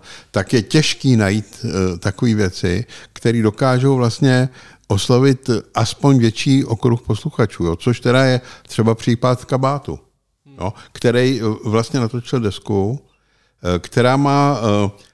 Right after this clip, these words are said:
jistý univerzální rozměr. Já neříkám, že oslovuje všechny, jo? Ale oslovuje několik těl těch, eh, vkusových skupin dohromady, jo? Což teda je svým způsobem, eh,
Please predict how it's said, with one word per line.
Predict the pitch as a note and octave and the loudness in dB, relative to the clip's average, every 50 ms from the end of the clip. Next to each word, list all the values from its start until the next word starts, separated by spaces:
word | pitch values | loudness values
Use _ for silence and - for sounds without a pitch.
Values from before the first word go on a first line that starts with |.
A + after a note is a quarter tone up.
| _ _ _ - - - | _ _ _ -20 -12 -4
jistý | G#2+ G#2 B2 B2 - - D#3+ D3+ | -2 0 0 0 -2 -2 0 0
univerzální | C#3+ - B2+ A#2 C3+ C3 C3 C3 C3 C3 C#3 C3+ C3+ C#3 C#3 C3 | 0 2 2 2 4 4 4 4 4 2 2 2 2 2 2 2
rozměr. | C3 B2+ A#2+ A2+ G2+ | 2 2 2 2 2
Já | G2+ G2 A2 | 2 2 2
neříkám, | A#2 A2+ A2 B2 A#2 - C3 B2 | 2 2 0 0 -2 -2 -2 0
že | A2+ B2 | 0 0
oslovuje | A#2 G#2+ - C3 B2+ B2 B2 | 0 0 0 -2 0 0 0
všechny, | - - C#3+ - - G2 E2 | -2 -4 -6 -4 -4 -4 -2
jo? | E2 F#2 A2+ - - | -2 -2 -2 -4 -2
Ale | - G#2 A2+ A#2+ A#2+ - - - - | -2 0 0 0 0 -4 -8 -16 -8
oslovuje | - - G2+ - - C#3+ C3+ C3+ D3 C#3+ | -4 -4 -4 0 0 2 2 4 4 4
několik | C3 B2 A2+ - D3+ D3 C3 B2 | 2 2 2 0 0 0 0 -2
těl | - C#3+ C#3 C3 | -2 -2 -2 0
těch, | - C3+ - - - - A2+ | -2 -4 -4 -4 -6 -2 -2
eh, | G2+ G2 - - G#2 G2 F#2+ F#2 E2+ | -2 -2 -2 -2 -2 -2 -2 -2 -4
vkusových | - - - A2+ - - C3 C3 C3 B2+ | -4 -2 -2 -2 0 0 0 2 0 0
skupin | - - - A#2+ G#2 - A#2+ A2+ | -2 -4 -8 -6 -4 -2 -2 0
dohromady, | A2 A2 A2+ A#2 B2+ B2 G2 C#2+ D2+ D#2+ - - | 0 0 0 0 -2 -2 -4 -4 -6 -8 -10 -10
jo? | F2 F2 _ _ _ _ _ _ _ _ _ _ - - - - - | -12 -14 _ _ _ _ _ _ _ _ _ _ -20 -20 -20 -12 -6
Což | - G2 - - - - - | -4 -4 -4 -6 -10 -8 -4
teda | - A2 G#2 G#2+ A2 A2 | -2 0 2 2 2 2
je | G#2+ G2+ | 0 0
svým | - - A#2 G#2+ | -2 -4 -4 -6
způsobem, | G2 - - G#2+ G2 - A#2+ A2 A2+ A2+ A2+ A#2 | -6 -6 -8 -10 -6 -4 -4 -2 0 0 2 2
eh, | A2+ | 2